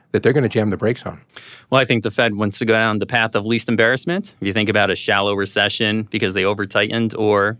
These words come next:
Speaker 2: letting inflation get out of control like the nineteen seventies, I think it's clear which path the Fed would probably like to go down. So I'm in your camp. I think there's gonna be higher for longer, tighter policy,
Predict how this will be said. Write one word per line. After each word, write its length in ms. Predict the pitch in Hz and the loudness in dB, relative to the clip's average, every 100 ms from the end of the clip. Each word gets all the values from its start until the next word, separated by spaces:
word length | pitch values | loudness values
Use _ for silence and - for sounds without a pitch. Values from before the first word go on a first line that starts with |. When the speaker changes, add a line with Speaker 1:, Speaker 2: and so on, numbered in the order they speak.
| - | -4
Speaker 2:
letting 260 | 104 107 104 | 0 2 0
inflation 420 | 95 107 104 101 | 0 0 0 -2
get 140 | 101 | 0
out 160 | 101 95 | 0 0
of 60 | 101 | -2
control 300 | 92 110 104 | -2 2 2
like 140 | 98 | 0
the 60 | 101 | -2
nineteen 340 | 95 92 95 | -4 -4 -6
seventies, 480 | - 120 113 104 101 | 0 0 2 0 -2
I 60 | |
think 180 | 95 104 | -4 -4
it's 120 | 95 | -8
clear 420 | - 120 101 90 - | -4 0 0 0 -2
which 200 | 107 - | -6 -4
path 240 | 104 95 | -2 -2
the 80 | 95 | -2
Fed 180 | 117 101 | -2 -2
would 100 | 92 | -2
probably 300 | 104 101 98 | -2 0 -2
like 160 | 90 87 | -6 -6
to 60 | |
go 220 | 90 95 90 | -4 -4 -2
down. 420 | 95 101 85 - - - - - | -2 0 -2 -8 -20 -20 -18 -2
So 160 | 104 | 2
I'm 140 | 117 131 | 2 2
in 140 | 117 | 2
your 120 | 117 | 0
camp. 260 | 120 95 90 | 0 -2 -2
I 80 | 98 | -2
think 180 | 104 | -2
there's 160 | 104 98 | -2 -2
gonna 120 | 101 | -4
be 100 | 95 | -4
higher 400 | 92 104 104 101 | -2 0 2 0
for 140 | - 90 | -2 -6
longer, 400 | 95 104 98 95 | -4 -2 -2 -6
tighter 340 | - 110 104 | -4 -2 -4
policy, 720 | - 113 110 107 113 101 | -2 0 2 0 -2 -2